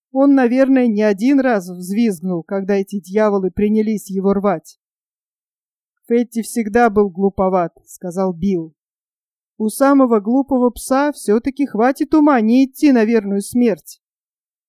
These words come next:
Он оглядел остальных собак, быстро оценивая в уме достоинства каждой. «Эти умнее, они такой штуки не выкинут».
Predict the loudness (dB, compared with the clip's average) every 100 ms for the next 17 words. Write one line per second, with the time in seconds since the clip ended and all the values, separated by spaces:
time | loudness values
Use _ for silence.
0 | _ -6 -2 -2 -2 -2 0 0 0 -6
1 | -6 -6 -6 -6 -4 0 0 0 -8 -10
2 | -2 -2 -2 -8 -8 -2 2 4 4 2
3 | 0 -4 -2 0 0 0 -2 -6 -2 0
4 | 2 -2 -10 -10 -6 -6 -2 0 -2 -6
5 | _ _ _ _ _ _ _ -6 -2 0
6 | 2 2 2 2 4 4 2 -4 -4 0
7 | 0 -2 -4 0 -2 0 -4 -2 -2 -2
8 | 0 -2 -2 -6 -6 -12